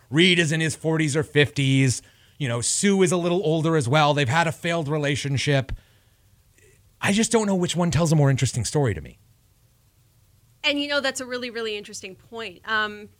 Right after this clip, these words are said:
Speaker 2: with both of them, I think that Marvel would be able to tell, uh, they're gonna choose which one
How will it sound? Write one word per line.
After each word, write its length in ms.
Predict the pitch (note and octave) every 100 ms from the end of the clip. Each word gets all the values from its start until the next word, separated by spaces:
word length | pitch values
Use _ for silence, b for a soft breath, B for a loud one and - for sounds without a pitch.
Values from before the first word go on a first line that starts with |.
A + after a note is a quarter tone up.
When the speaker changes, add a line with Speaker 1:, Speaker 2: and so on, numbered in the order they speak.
| -
Speaker 2:
with 260 | A3+ B3 G3+
both 280 | C#4 E4+ F#4
of 140 | A3
them, 360 | G#3+ F#3+ F#3 F3+ _ _ _ -
I 80 | A#3
think 180 | A#3 A#3
that 100 | A#3
Marvel 300 | G#3+ G#3+ G#3
would 120 | G3+ F#3+
be 140 | F#3+
able 140 | F#3+ F#3
to 80 |
tell, 440 | F#3 - F3+ E3+ - _ - - A#3+
uh, 140 | C4
they're 120 | B3
gonna 180 | E4+ G#4
choose 260 | - E4+ A#3+
which 220 | D4 -
one 340 | B3 B3 B3